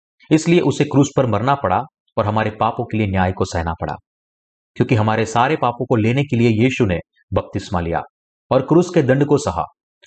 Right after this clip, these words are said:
इसलिए वह हमें पापों से छुटकारा दे पाया और स्वतंत्र कर पाया। इसलिए उसके बपतिस्मा और लहू बहाने के दंड पर विश्वास करने के द्वारा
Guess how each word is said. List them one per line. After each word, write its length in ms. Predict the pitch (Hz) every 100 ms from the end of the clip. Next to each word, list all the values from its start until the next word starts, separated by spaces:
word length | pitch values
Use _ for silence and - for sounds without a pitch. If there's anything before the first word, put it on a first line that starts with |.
| _ -
इसलिए 240 | 135 170
वह 320 | 139 123 180 127
हमें 200 | 143 139 113
पापों 300 | 117 - 147
से 140 | -
छुटकारा 560 | - 113 - 107 127 113
दे 120 | 95 -
पाया 200 | 87 131 120
और 100 | 117
स्वतंत्र 480 | - 95 98 87
कर 120 | 90 85
पाया। 180 | 78 78 - _ _ _ _ _ _ -
इसलिए 360 | - 95 131 - - - -
उसके 220 | 110 143
बपतिस्मा 520 | 117 113 - 156 170
और 240 | 165 143 113
लहू 240 | 113 143
बहाने 320 | 117 107 117
के 160 | 117 113
दंड 180 | 117 123 131
पर 80 |
विश्वास 440 | 110 104 113 120 -
करने 220 | 110 110
के 80 | 107
द्वारा 320 | 92 87 95